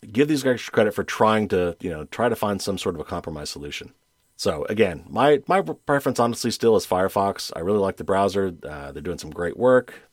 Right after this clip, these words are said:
They're constantly rolling out new privacy features. Uh, and just adding a couple plugins to that, uh, will probably get you the same place that Brave gets you, and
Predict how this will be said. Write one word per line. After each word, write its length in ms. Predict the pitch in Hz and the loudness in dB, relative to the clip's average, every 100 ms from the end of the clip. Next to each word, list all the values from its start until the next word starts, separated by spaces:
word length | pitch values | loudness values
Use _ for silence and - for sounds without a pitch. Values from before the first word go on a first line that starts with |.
| - | -8
They're 300 | 82 76 73 | -6 -6 -8
constantly 500 | - 113 123 117 110 | -4 -2 -2 -2 2
rolling 260 | 104 101 | 4 4
out 140 | 95 85 | 0 -4
new 100 | 90 | -6
privacy 460 | - 107 101 101 | -2 0 0 -6
features. 640 | 95 104 101 98 98 90 - _ _ _ _ _ - | -8 -8 -4 -2 -2 -4 -10 _ _ _ _ _ -12
Uh, 260 | 82 82 | -8 -6
and 100 | - | -6
just 160 | 107 165 | -4 0
adding 260 | 147 143 131 | 2 2 2
a 60 | |
couple 580 | 127 123 - 120 113 107 - _ _ | 0 -2 2 4 6 4 -4 _ _
plugins 380 | - 131 120 117 | 0 2 2 0
to 80 | 104 | -2
that, 160 | 110 - _ - | -2 -4 _ -16
uh, 140 | 92 76 | -16 -14
will 120 | 87 | -14
probably 320 | - 139 131 | -2 -2 0
get 180 | 110 - | -2 -2
you 140 | 95 | -6
the 40 | 82 | -4
same 240 | - 107 | -4 -4
place 220 | - 98 | -2 -2
that 140 | - 80 | -4 -6
Brave 220 | 87 82 | -6 -6
gets 200 | - - | -8 -10
you, 160 | 82 | -10
and 180 | 78 78 | -10 -12